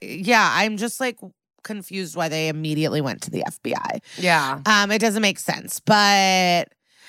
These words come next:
Speaker 1: and let's say something bad's not happening, like, in the pit of this, their stomach, did they think it was something bad? 'Cause if a car is flipped or there's an accident, like, why wouldn't you call nine one one?
Speaker 2: Yeah. Yeah.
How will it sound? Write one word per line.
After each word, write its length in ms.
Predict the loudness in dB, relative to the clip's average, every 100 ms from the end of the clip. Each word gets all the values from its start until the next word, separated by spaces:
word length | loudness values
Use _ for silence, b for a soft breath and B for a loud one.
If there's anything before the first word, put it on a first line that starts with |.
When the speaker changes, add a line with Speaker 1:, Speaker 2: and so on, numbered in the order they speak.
| B 0
Speaker 1:
and 460 | 4 6 4 0 -8 0
let's 200 | 0 0
say 140 | -6
something 280 | -4 -6 0
bad's 340 | 2 2 -2
not 280 | -2 2 4
happening, 340 | 2 2 0
like, 160 | 0 0
in 100 | 0
the 80 | 0
pit 140 | 2
of 80 | 2
this, 200 | 2 -2 -12
their 220 | -2 -2
stomach, 340 | 0 -2 -2 -4
did 140 | -2
they 120 | -2
think 300 | 0 -2 2
it 60 | 2
was 120 | 2
something 200 | 2 4
bad? 260 | 4 4 2
'Cause 140 | 0
if 120 | 2
a 60 | 0
car 340 | 2 4 4
is 140 | 4 0
flipped 300 | -2 -2 -2
or 40 |
there's 220 | -2 0
an 100 | 0
accident, 560 | 0 -2 -2 0 0 2
like, 240 | -2 -2 _ _ _ _ -2
why 200 | 2 2
wouldn't 320 | 2 0 0
you 100 | 0
call 220 | 2 4
nine 200 | 4 4
one 160 | 4 4
one? 320 | 2 0 -8 -4
Speaker 2:
Yeah. 400 | 2 2 0 -6 _ _
Yeah. 420 | -4 0 0 -2